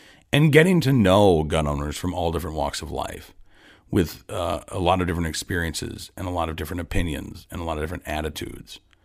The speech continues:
has certainly made my life, uh, richer. And I've gotten to know, a-, again, just a, a,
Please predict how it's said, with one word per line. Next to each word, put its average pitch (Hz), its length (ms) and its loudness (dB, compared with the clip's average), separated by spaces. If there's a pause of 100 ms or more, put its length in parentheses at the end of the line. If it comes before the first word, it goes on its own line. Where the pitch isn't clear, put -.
(100)
has 110 200 -4
certainly 110 960 0
made 110 440 0
my 95 260 -4
life, 78 680 -6 (220)
uh, 85 140 -6
richer. 78 480 -6
And 85 220 -6
I've 87 240 -4
gotten 101 260 -4
to 104 100 -10
know, 82 540 -4 (540)
a-, 107 180 -4
again, 107 560 0
just 117 220 -6
a, 104 40 2
a, 98 600 -2